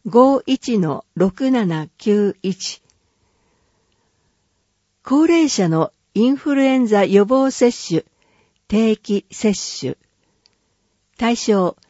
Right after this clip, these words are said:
接種日において本市に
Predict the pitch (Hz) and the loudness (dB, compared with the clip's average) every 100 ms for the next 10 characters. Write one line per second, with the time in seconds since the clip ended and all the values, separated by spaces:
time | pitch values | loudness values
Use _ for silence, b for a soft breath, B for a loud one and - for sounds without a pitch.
0 | _ _ _ _ - 233 - 302 285 214 | _ _ _ _ 0 0 2 -2 0 2
1 | 180 175 175 165 - _ _ 302 311 233 | 2 0 -2 -2 -4 _ _ -4 -4 0
2 | 214 196 | 2 0